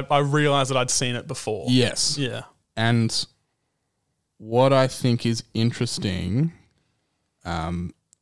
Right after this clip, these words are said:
Speaker 2: is there's a line in this movie where they refer to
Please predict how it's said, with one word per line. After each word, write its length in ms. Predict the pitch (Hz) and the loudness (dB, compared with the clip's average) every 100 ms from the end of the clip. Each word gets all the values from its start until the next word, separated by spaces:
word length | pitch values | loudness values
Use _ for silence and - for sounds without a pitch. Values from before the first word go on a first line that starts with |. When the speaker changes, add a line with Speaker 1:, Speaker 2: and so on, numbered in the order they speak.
| _ _ _ _ _ _ _ _ _ _ _ _ | _ _ _ _ _ _ _ _ _ _ _ _
Speaker 2:
is 180 | 104 104 | -2 0
there's 200 | 113 107 | 2 2
a 60 | 104 | 2
line 320 | 98 110 117 | 4 4 4
in 180 | 104 101 | 2 2
this 220 | 110 - | 0 0
movie 520 | 98 92 90 80 113 - _ _ _ _ _ | -2 -2 -4 -4 -6 -10 _ _ _ _ _
where 400 | 95 95 87 76 | -6 -2 -2 0
they 120 | 90 | 0
refer 300 | 85 - 90 | -2 -2 -2
to 420 | - 92 87 78 | -2 -2 -2 -4